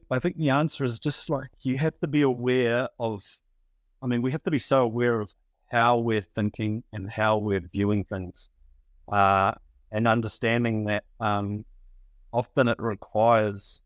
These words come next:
uh, our ability to just take a t-, t-, take a step back and understanding whether we're, uh, reacting to things or whether we're responding creatively.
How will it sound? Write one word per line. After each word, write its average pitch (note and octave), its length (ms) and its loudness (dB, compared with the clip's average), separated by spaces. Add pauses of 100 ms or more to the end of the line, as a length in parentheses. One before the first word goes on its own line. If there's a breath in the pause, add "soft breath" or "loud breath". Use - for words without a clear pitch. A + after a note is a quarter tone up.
uh, G2+ 360 -4 (180)
our A2 280 2
ability G#2 520 0
to - 160 -18
just - 260 -8
take A2 220 2
a A#2+ 60 -4 (100)
t-, - 140 -14 (200)
t-, C#3 100 0 (180)
take C3+ 180 2
a C#3 60 -8
step - 280 -8
back A#2+ 360 -2 (1600)
and B2 240 -2
understanding C3 960 0 (200)
whether A#2+ 360 0
we're, A2 480 0 (240)
uh, A2 360 -2 (100)
reacting A2 680 0
to B2+ 120 -6
things D3+ 420 -6
or G#2+ 180 -6
whether G#2 300 0
we're G2+ 240 0
responding G2+ 580 -4
creatively. G2 680 -2